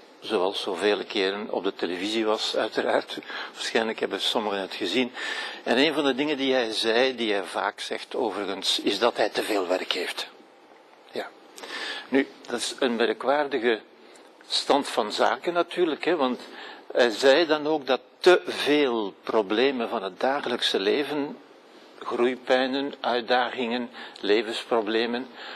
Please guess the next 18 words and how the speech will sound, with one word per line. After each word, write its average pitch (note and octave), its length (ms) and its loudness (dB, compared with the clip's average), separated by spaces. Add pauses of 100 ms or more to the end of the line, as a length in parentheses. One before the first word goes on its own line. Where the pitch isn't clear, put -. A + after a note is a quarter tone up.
(160)
beschouwd D3+ 500 4
worden C#3 340 2
als - 240 -2
psychische - 600 2
problemen. G2+ 580 0
En - 60 -10
het - 160 -6
woord A#2 180 2
psychische - 480 0
problemen A#2+ 540 0 (480)
is - 140 0
zo'n A2 160 -2
beetje A#2 280 2
een, G#2+ 240 -2
een, A2 240 -4
een G#2+ 100 -6
fetischwoord - 1000 0
geworden G2 480 0